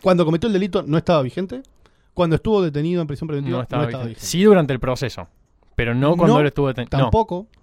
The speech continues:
Speaker 1: Tampoco, porque el proceso fue posterior. Recordemos que en los casos de, mm, de lesa humanidad, de los, de los, de la última dictadura militar argentina, tuvimos las leyes de audiencia de vida y punto final, que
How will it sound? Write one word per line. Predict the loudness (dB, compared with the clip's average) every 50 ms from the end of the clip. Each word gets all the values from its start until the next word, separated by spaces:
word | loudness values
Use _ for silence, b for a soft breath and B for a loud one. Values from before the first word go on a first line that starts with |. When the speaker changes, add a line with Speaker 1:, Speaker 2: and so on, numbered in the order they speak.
| _ _ -4
Speaker 1:
Tampoco, | -2 0 2 2 0 0 0
porque | -2 -2 -2 -4
el | -4
proceso | -6 -6 -6 -4 -2 -2 -2
fue | -2 -2
posterior. | -4 -4 -6 -6 -4 0 2 2 2 0 -2 -6 -8 -8 -8 -6
Recordemos | -6 -4 -2 0 2 4 6 6 6 4
que | 2 2 2 4 4 4 4 B B B B B B -8 -6
en | -4
los | -4 -2
casos | -4 -4 -4 -2 -4 -2
de, | -2 -2 -2 -2 -2 -2 -4 -4 -6 -8 -10 -12 -14 -16 -18 B B B B B B B B B -12 -10
mm, | -6 -4 -4 -2 -2 -2 -2 -4 -4 -4 -4 -4 -6 -6 -4
de | -4 -2
lesa | -2 -2 0 0
humanidad, | 0 2 2 4 6 6 6 6
de | 6 4
los, | 2 2 0 -2 -4
de | -4 -2
los, | -2 -2 -2 -2
de | -4 -2
la | -2 0
última | 0 0 0 0
dictadura | 0 0 0 0 0 0
militar | 0 0 0 0 0 0
argentina, | 0 2 2 0 0 2 2 4 6 6 6 6 4
tuvimos | 4 4 4 4 4 4 2
las | 2 0
leyes | 0 -2 -2
de | -4 -4
audiencia | -2 -2 -4 -2 -2 -2 0
de | 2
vida | 2 0 0
y |
punto | 0 -2 0 0 0
final, | 0 0 2 2 4 4 4 4 2 0 -2
que | -2 0 2 2 0 0